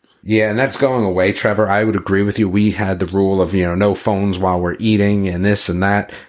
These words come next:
Dude, that's just going away. Phones are appendages, unfortunately, these days. And, and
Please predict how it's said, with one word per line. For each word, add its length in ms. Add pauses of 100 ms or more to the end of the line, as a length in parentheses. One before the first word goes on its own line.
(160)
Dude, 220
that's 220
just 180
going 300
away. 400
Phones 480
are 100
appendages, 720
unfortunately, 720
these 220
days. 240
And, 120
and 260